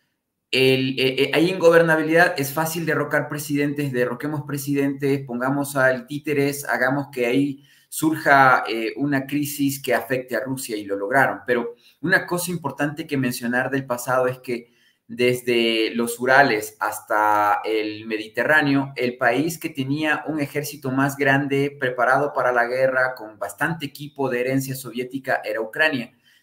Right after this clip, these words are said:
Ningún otro país de la Europa occidental, si se, como ellos se autodenominan, tenía los efectivos. Por eso Ucrania ha sido un muy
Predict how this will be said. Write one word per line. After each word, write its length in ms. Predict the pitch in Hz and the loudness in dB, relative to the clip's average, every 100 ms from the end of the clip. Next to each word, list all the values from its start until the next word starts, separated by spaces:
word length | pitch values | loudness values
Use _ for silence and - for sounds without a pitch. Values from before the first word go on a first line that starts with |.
| - | 0
Ningún 300 | 147 185 190 | 0 2 -2
otro 280 | 180 185 | -2 -2
país 640 | 160 143 156 160 143 - - | 2 2 2 0 -4 -8 -6
de 120 | 120 | -2
la 360 | 117 117 113 113 | 4 4 6 2
Europa 760 | 117 123 139 139 135 131 - | 0 -2 0 2 4 4 2
occidental, 680 | 123 - 120 113 113 160 156 | -4 -8 -10 -8 -2 2 2
si 100 | 139 | 0
se, 160 | 135 123 - - | -4 -6 -6 -10
como 180 | 120 | -6
ellos 160 | 131 135 | -4 -4
se 100 | 135 | -4
autodenominan, 840 | 123 - 120 120 123 139 147 139 - _ _ | -6 -4 -4 -4 -2 0 0 -2 -8 _ _
tenía 360 | 131 131 160 175 | -2 0 2 0
los 200 | 156 135 | 0 -2
efectivos. 640 | 135 113 - 170 175 185 | -4 -6 -6 -4 -2 -2
Por 160 | - 113 | -4 -6
eso 320 | 135 175 - | -4 -4 -6
Ucrania 760 | - - 113 160 190 - - _ _ | -10 -6 -2 0 0 -2 -12 _ _
ha 100 | - | -14
sido 360 | - - 147 160 | -10 -8 -4 -2
un 260 | 135 139 - | -2 -6 -18
muy 580 | 110 120 190 - - | -8 -6 -6 -8 -16